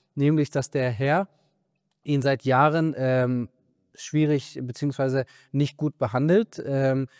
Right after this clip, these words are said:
und seine Dienste in Anspruch nimmt und jetzt will er ihn auch noch umbringen, ja, beziehungsweise ihn jetzt, äh, schlachten.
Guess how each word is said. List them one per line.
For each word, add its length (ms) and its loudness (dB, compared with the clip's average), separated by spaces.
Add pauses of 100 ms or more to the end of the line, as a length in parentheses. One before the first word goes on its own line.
(180)
und 240 -2
seine 320 2
Dienste 340 0
in 100 -2
Anspruch 420 -4
nimmt 240 -2
und 100 0
jetzt 200 0
will 120 0
er 80 0
ihn 140 -2
auch 120 -4
noch 160 -4
umbringen, 400 -4 (180)
ja, 200 -6
beziehungsweise 580 -2
ihn 160 -2
jetzt, 280 -4
äh, 680 -8
schlachten. 460 -6